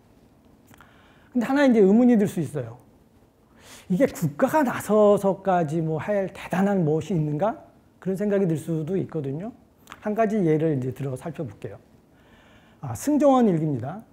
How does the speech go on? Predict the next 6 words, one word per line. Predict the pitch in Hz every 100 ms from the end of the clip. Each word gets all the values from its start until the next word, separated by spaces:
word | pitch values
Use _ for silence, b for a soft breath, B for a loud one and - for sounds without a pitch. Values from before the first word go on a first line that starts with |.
| _
아, | 143 143
승정원 | 185 254 254 240
일기는 | 220 220 226 233 226 151 B B B B
국왕의 | 180 202 233 226 220 214
비서실격인 | 208 180 185 202 - 196 - 180 170 170
승정원에서 | 165 214 208 202 185 170 160 202 208 214 -